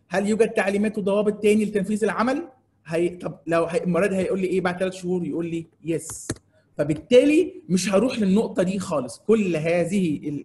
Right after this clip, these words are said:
يعني الجزء ده كله لو حضراتكم شايفينه مش هنحتاجه.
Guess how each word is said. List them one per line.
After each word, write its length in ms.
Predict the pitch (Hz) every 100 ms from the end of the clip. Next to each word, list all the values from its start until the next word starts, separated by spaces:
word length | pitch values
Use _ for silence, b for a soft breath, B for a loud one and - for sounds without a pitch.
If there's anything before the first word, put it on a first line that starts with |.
| -
يعني 340 | 107 143 139
الجزء 340 | 143 139 202 180
ده 100 | 190
كله 420 | 214 226 320 - - _ -
لو 80 | 139
حضراتكم 400 | 139 151 180 185
شايفينه 580 | 180 156 185 202 254 - - _ _ -
مش 200 | 208 233
هنحتاجه. 480 | 208 - 190 139